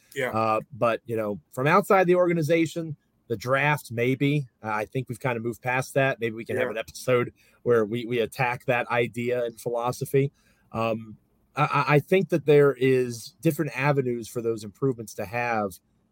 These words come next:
Speaker 2: or to happen for those guys. They shouldn't completely abandon internal development because that is where a culture is developed. That is where guys buy into a city, right? A free agent may not be as willing to choose Memphis as a guy who gets drafted there,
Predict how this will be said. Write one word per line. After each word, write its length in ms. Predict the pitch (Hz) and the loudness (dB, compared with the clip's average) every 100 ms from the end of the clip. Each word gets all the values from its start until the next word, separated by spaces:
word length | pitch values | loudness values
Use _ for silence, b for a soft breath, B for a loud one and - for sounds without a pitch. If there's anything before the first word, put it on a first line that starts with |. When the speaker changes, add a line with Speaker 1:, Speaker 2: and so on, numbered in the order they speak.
| _ | _
Speaker 2:
or 80 | 120 | -2
to 100 | 110 | -2
happen 500 | 85 170 185 117 104 | 2 2 4 0 -2
for 240 | - 156 | 2 4
those 220 | 135 127 110 | 6 2 2
guys. 400 | 123 117 107 101 | 0 0 0 0
They 100 | 139 | 0
shouldn't 300 | - 247 185 | 4 2 2
completely 420 | 156 170 180 151 | 0 0 0 0
abandon 520 | 127 135 139 131 117 | 2 2 2 0 -4
internal 460 | 107 107 - 123 107 | -6 -10 -10 -6 -8
development 520 | 98 101 95 _ _ | -8 -10 -10 _ _
because 280 | - - 127 | -6 0 2
that 240 | 147 156 | 4 4
is 160 | 160 135 | 2 0
where 420 | 127 131 127 123 - _ _ _ | 4 4 6 2 -2 _ _ _
a 60 | - | -8
culture 440 | - 196 - 165 | 6 6 6 2
is 100 | 156 | 2
developed. 540 | 131 131 143 139 123 107 | 2 4 6 4 2 -4
That 160 | 123 123 | -2 -2
is 100 | 110 | -2
where 160 | 120 | -4
guys 440 | 107 117 113 110 101 | 0 -2 0 -2 -4
buy 260 | 120 117 | -2 0
into 800 | 113 131 139 - 127 120 120 117 _ _ _ | 2 0 0 -4 -4 -4 -8 -14 _ _ _
a 80 | 107 | -10
city, 500 | - 185 160 156 147 - _ _ _ - | 4 6 6 4 0 -4 _ _ _ 2
right? 180 | 135 | 2
A 40 | 135 | 2
free 300 | - 202 208 | 4 6 8
agent 400 | 202 170 160 131 | 6 4 2 2
may 160 | 143 | 2
not 280 | 151 147 139 | 4 2 2
be 120 | 127 | 0
as 160 | 139 113 | 0 2
willing 240 | 143 139 | 0 0
to 60 | 120 | -6
choose 340 | - 196 202 | -4 0 0
Memphis 400 | 127 123 107 117 | -2 -4 -4 -4
as 120 | 120 113 | -4 -4
a 40 | |
guy 200 | 127 123 | 0 0
who 100 | 120 | -2
gets 180 | 120 - | -10 -8
drafted 480 | 123 120 123 117 98 | -2 -2 -2 -8 -4
there, 340 | 110 110 107 | -2 -2 -6